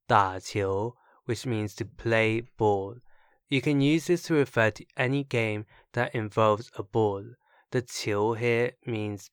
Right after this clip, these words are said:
ball. A way of using it in a sentence is,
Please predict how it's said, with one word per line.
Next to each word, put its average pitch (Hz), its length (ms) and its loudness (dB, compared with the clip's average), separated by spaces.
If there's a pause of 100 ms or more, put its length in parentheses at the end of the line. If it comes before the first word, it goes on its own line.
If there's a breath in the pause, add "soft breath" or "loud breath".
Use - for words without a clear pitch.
ball. 113 440 0 (640)
A 135 100 0
way 156 260 4
of 143 140 -4
using 131 420 -2
it 151 180 -4
in 123 140 -2
a 110 80 -2
sentence 113 640 -4
is, 107 320 -4